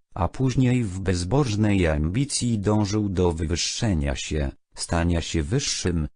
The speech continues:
ponad inne gwiazdy, aniołów. Izajasza, rozdział czternasty, wersety dwunasty i trzynasty: „Jakoż to, żeś spadł z nieba, o jutrzenko,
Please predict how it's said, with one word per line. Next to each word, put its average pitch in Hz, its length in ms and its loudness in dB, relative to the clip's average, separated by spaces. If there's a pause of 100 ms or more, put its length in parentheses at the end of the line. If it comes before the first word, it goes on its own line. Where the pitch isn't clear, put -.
(140)
ponad 71 400 -2
inne 92 360 2
gwiazdy, 73 800 -2 (260)
aniołów. 67 880 -2 (220)
Izajasza, 104 640 0
rozdział 92 580 2
czternasty, 98 840 0
wersety 82 760 0
dwunasty 113 800 2
i - 260 -2
trzynasty: 104 840 -2 (220)
„Jakoż 120 640 0
to, 73 300 -2 (200)
żeś 123 500 0
spadł 104 600 0
z 78 100 -2
nieba, 82 520 0 (160)
o 139 120 2
jutrzenko, 92 1000 -2